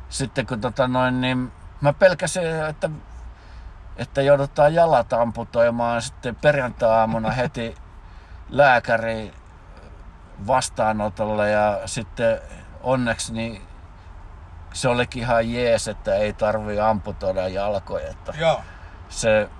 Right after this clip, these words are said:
Speaker 1: mut olihan se aika, aika vähän semmoista, niinku, että kun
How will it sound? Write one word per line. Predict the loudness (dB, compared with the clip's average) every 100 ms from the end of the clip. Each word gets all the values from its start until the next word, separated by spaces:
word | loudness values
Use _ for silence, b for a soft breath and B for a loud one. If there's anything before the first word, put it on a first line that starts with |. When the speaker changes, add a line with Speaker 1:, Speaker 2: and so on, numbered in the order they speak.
| -18 -18 -18 -18 -18 -18 -18 -16 -14 -6
Speaker 1:
mut | 0 4
olihan | 4 4 4
se | 6
aika, | 6 6 4 2 0 -14 B B B B B
aika | 4 4 6
vähän | 4 4
semmoista, | 4 2 2 0 -2
niinku, | -2 2
että | 0 2 2 2 -2 -14 -16 -16 -16 B B -8
kun | -4 -2 -4